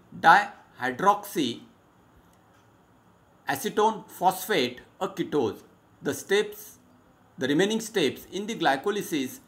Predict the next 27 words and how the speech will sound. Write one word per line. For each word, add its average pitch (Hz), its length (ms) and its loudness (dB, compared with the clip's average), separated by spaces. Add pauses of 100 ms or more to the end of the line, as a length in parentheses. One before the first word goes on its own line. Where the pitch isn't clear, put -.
(140)
involve 180 420 0 (100)
three 226 200 -4
carbon 143 440 2
units 156 400 0 (260)
rather 180 380 2
than 127 320 2 (120)
the 123 180 -2
six - 400 -10 (100)
carbon 127 520 2
unit. 113 420 -4 (180)
So 180 140 -6
these 190 240 -8
two 240 220 -10
components, 165 680 0 (120)
they 127 100 -2
are 143 180 6
formed 151 480 2 (260)
in 151 220 -2
this 202 360 -2 (480)
phase, 147 440 0 (380)
that 135 200 -2
is 185 160 0
glyceraldehyde 170 880 0 (200)
three 196 180 -8
phosphate 190 680 -4 (560)
and 156 360 2 (300)
dihydroxyacetone 175 1400 2